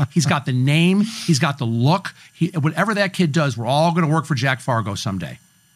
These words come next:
Speaker 2: Something's gonna be going on with him. Don't know what, but he's gonna be, he, he got in tr-, I'll tell you this one. He got in trouble at school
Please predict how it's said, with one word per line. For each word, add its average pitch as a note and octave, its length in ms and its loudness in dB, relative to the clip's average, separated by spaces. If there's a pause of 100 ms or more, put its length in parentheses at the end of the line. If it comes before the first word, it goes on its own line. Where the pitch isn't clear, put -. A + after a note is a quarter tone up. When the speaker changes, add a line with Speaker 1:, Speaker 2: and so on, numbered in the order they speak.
Speaker 2:
Something's D3+ 300 0
gonna D3+ 160 2
be A#2 100 -4
going D3 220 2
on B2+ 140 2
with A#2 120 0
him. F#2 240 -4 (160)
Don't B2 140 -4
know F#3 80 0
what, G3+ 320 0 (300)
but A#2 180 0 (100)
he's C3+ 220 0
gonna C#3+ 160 2
be, B2+ 200 2 (400)
he, F#3 200 4
he E3 180 0
got E3 140 2
in C#3 100 0
tr-, B2 160 -4
I'll D#3 80 0
tell D#3 160 0
you C3+ 60 2
this A#2+ 200 0
one. F#2 100 -2
He A#2+ 80 0
got C#3+ 140 2
in B2+ 80 0
trouble D#3+ 420 0
at - 100 -4
school B2+ 560 2